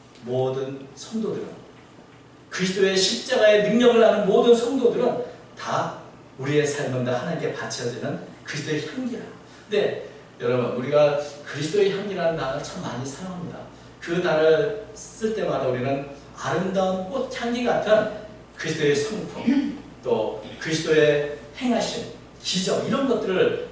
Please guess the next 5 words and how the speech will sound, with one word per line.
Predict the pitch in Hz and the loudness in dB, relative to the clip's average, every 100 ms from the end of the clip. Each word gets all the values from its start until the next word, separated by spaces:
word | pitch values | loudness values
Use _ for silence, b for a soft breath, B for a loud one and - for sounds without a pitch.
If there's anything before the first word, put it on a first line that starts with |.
| - | -12
생각하게 | - 175 - 139 | -8 -8 -6 -6
되지만, | 135 117 - - 110 - - B B B - | -4 -6 -2 0 0 -2 -10 B B B -10
그러나 | 185 - | -8 -2
또 | 247 | -2
한편으로 | 233 240 123 - - - | 0 -2 -2 0 0 -2